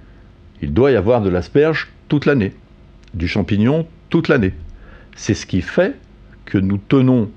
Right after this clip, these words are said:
sur ce marché les deux mille cent soixante-douze clients au dernier pointage, qui a lieu mensuellement, parce que ça aussi c'est une différence avec les marchés publics,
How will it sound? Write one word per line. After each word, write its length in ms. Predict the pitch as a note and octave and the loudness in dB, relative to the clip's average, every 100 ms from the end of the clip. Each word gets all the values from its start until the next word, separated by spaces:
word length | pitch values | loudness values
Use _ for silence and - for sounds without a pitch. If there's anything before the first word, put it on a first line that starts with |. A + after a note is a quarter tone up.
| - - - - | -18 -20 -20 -20
sur 180 | - G2+ | -4 -4
ce 160 | - | 0
marché 520 | F2+ F2 - - F#3+ D#3 | 0 0 0 0 2 2
les 160 | F#2 | 2
deux 160 | F#2 A#2 | 2 2
mille 400 | A#2+ A#2 F#2 F2 | 2 2 2 0
cent 400 | - A#2+ A2 G#2 | 0 0 2 0
soixante-douze 880 | - G#2 - G#2 F#2+ F#2 A2 C#3 - | 0 -2 0 -2 -2 -2 0 -2 -2
clients 360 | G#2+ A2 A#2 | -2 0 2
au 60 | G2 | 2
dernier 260 | F#2 F#2 | 2 0
pointage, 460 | E2 G2+ G2+ E3+ - | 0 0 0 -2 0
qui 80 | G2+ | 0
a 60 | |
lieu 160 | F#2 G2 | 2 2
mensuellement, 480 | G#2 - G2+ F#2+ F3 | 0 -2 0 0 -2
parce 100 | - | -4
que 60 | |
ça 180 | F2 A2+ | -2 0
aussi 240 | G#2+ - A#2 | 0 -2 -4
c'est 240 | F2 - | -4 -4
une 80 | F2 | -4
différence 460 | F2 - F2+ F2 | -2 0 0 0
avec 160 | E2 D2 | -2 -2
les 80 | F2 | -2
marchés 240 | D#2 - | -2 -4
publics, 400 | - A#2+ F#3 - | -4 -4 -6 -10